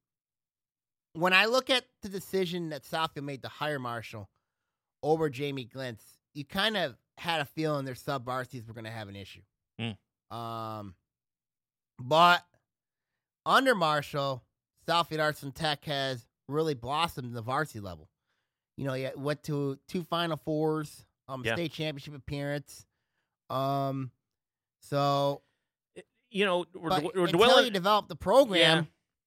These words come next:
Speaker 1: you ain't gonna go anywhere.
Speaker 2: Yeah, and we're kinda dragging on the, uh, the bummer that they didn't take the title. But
Speaker 1: Yeah.
Speaker 2: what a year.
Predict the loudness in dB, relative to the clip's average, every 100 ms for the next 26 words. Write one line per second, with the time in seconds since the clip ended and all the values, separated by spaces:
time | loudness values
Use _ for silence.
0 | _ 0 4 4 2 -2 0 0 -4 -12
1 | _ _ _ -6 -2 0 0 0 -2 _
2 | _ -20 _ _ _ -2 0 0 -2 -8
3 | -20 _ _ _ _ _ _ _ _ _
4 | _ _ _ _ _ _ _ _ _ -2
5 | 0 2 2 2 2 0 2 4 4 2
6 | -4 _ _ _ _ _ _ _ -6 2
7 | 2 4 0 0 0 -2 -4 -4 -4 -4
8 | -4 0 0 -4 -14 _ _ _ _ -2
9 | 0 4 4 4 2 0 -2 -4